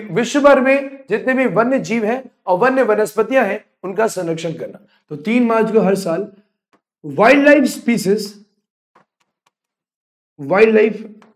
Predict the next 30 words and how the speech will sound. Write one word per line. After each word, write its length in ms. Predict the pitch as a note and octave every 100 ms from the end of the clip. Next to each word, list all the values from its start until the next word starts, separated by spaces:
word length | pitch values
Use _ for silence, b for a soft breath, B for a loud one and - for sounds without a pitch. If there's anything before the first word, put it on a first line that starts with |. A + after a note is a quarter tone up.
| _ -
species 540 | - G#3+ A#3 B3 - - -
या 80 | E3
वाइल्ड 280 | E3 F#3+ G#3
लाइफ 340 | G#3+ G3+ - D3+
animals 420 | E3+ G3 A3+ - _ _ -
और 180 | G3 B3
इसके 220 | A#3+ A#3+ A#3
साथ 200 | G#3 G#3
साथ 160 | G#3
दोस्तों 280 | F#3 F3+ F3
क्या 220 | D#3+ E3+ - _ _ _ _ -
जानवरों 480 | C#3+ F#3+ G#3 A#3+ B3+
के 120 | A3+
साथ 180 | G3 F#3
साथ 180 | F#3+ G#3+ G#3+ - _ _ C#3+
वनस्पति, 720 | G#3+ C4+ D#4 - G3+ F3 A#3 C#4 - - - - - _ _ _ _
वनस्पतियों 680 | C#3+ G3+ A#3 A3+ G#3+ G#3+ B3
का 180 | D#3+ D3+ - _ _
संरक्षण। 540 | - G#3 G3+ G3+ - - - _ _ _ -
तो 40 |
इस 300 | G3+ A#3+ A#3
उद्देश्य 320 | C4 G3 A3 A3
से 100 | A3+
दोस्तों 380 | G#3 F#3+ G3+
हर 160 | E3 A3+
साल 240 | A3+ F3+
क्या 200 | E3+ F#3+
मनाया 220 | G3 F#3+ F3+
जाता 240 | D#3 D3+
है, 120 | E3+